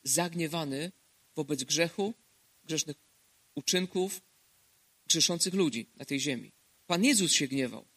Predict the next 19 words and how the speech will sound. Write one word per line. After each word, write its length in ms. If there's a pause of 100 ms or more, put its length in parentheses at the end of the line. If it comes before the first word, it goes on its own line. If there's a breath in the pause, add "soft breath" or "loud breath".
(240)
czy 140
na 100
faryzeuszy, 760 (1120)
czy 120
na 120
tych, 160
którzy 260
w 60
świątyni, 600 (600)
e, 240
zmie-, 360 (460)
w 80
sumie 160
to 80
był 100
taki 200
kantor 360
wymiany 360
walut, 460